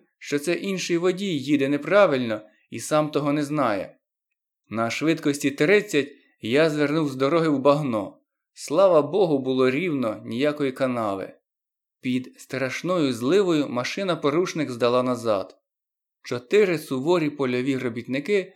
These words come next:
втекли від праці пиячити в полі.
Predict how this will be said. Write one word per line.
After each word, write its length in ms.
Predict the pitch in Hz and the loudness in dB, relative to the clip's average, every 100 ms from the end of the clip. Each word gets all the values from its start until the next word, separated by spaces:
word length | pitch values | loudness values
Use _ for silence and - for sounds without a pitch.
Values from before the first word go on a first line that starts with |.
| _ _ | _ _
втекли 520 | 110 113 143 143 220 202 | -10 -2 -2 0 0 0
від 200 | 151 - | -2 -2
праці 400 | 147 175 175 147 | 0 0 0 -6
пиячити 540 | 127 135 139 139 131 | -2 0 -2 -4 -6
в 160 | 127 - | -8 -4
полі. 440 | 120 107 95 | -2 -2 -4